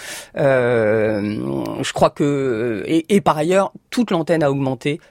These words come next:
du matin jusqu'au soir et, euh, et une émission comme celle de Marie Richeux, Par les temps qui courent, a, a, a eu des résultats, euh,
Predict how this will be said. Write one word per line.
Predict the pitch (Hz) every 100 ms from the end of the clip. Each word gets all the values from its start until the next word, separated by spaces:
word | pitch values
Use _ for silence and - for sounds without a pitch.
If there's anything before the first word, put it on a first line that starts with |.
| -
du | 151 160
matin | 156 147 156 156
jusqu'au | 143 156 - 143
soir | - 180 208 170
et, | 135 120
euh, | 117 - - -
et | 139 139
une | 135 139
émission | 131 117 165 170
comme | 135 127
celle | 147 139
de | 135
Marie | 127 131
Richeux, | 131 127 165 180
Par | 143
les | 131 123
temps | 135
qui | - 120
courent, | 156 160 143
a, | 123
a, | 123 123 - -
a | 110
eu | 131 127
des | 120
résultats, | 123 123 120 143 135
euh, | 120